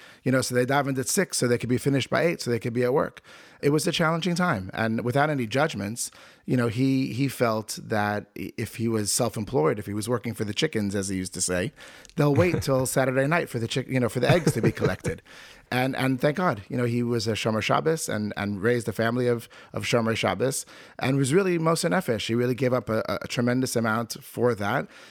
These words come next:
Speaker 1: and instilled in us the, the importance of community and of Shabbos and doing what was challenging, even if it was difficult, it was worthwhile. So that's the type of family that I came from. Hardworking Yekas, you know, they came from Germany, thank God. We had an amazing story of survival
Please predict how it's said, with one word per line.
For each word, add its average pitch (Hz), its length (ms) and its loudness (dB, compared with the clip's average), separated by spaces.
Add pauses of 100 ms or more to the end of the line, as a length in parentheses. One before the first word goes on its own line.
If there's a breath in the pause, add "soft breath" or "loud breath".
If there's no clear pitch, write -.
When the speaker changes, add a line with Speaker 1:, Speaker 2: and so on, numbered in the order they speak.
(140)
Speaker 1:
and 123 160 0
instilled 165 380 2
in 139 80 0
us 127 180 0
the, 135 320 0
the 131 180 -2
importance 135 480 0
of 104 380 -4
community 156 540 0
and 117 100 0
of 104 100 -6
Shabbos 120 480 -2 (380 loud breath)
and 127 200 2
doing 156 300 2
what 143 200 0
was 139 420 -2 (140)
challenging, 170 640 0
even 151 260 2
if 143 160 0
it 139 40 4
was 135 180 2
difficult, 170 520 0
it 139 60 2
was 131 180 -2
worthwhile. 131 640 0 (360 loud breath)
So - 180 -2
that's 147 260 0
the 131 160 -4
type 120 240 -2
of 107 80 -6
family 110 300 -2
that 98 100 -4
I 98 60 -4
came 117 220 -4
from. 151 280 0 (320 loud breath)
Hardworking 135 760 0
Yekas, 127 640 0
you 151 80 -8
know, 110 80 -2
they 98 120 -4
came 131 200 0
from 127 160 -4
Germany, 123 420 0
thank 117 220 -6
God. 123 240 0
We 110 120 -4
had 101 160 -2
an 104 100 -2
amazing 120 540 0
story 113 400 2
of 98 100 -4
survival 113 640 -2